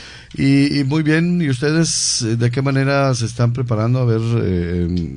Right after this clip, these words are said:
díganos, para que también inviten a, a otros jóvenes, eh, Chino, Andrés,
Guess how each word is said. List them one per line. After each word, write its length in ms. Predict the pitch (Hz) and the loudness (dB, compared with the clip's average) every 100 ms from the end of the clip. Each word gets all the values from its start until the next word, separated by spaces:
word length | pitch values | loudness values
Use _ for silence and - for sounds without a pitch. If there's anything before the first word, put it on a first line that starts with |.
| 92 101 | -12 -8
díganos, 600 | 113 113 117 117 120 - | -4 -4 -4 -4 -8 -14
para 200 | - 98 | -10 -8
que 120 | 95 98 | -8 -8
también 580 | 98 98 110 117 120 120 - - - | -6 -2 -2 0 -2 -4 -12 -16 -6
inviten 480 | 107 101 110 120 113 | -4 -2 -2 -2 0
a, 280 | 98 92 | 0 -2
a 100 | 90 | -4
otros 320 | 98 120 117 - | -6 -4 -6 0
jóvenes, 840 | 113 117 120 120 120 - - - - | 2 4 4 4 0 -6 -8 -8 -6
eh, 120 | 92 | -4
Chino, 380 | - 117 117 117 | 0 0 2 0
Andrés, 580 | 104 104 120 120 - | 0 0 0 0 -4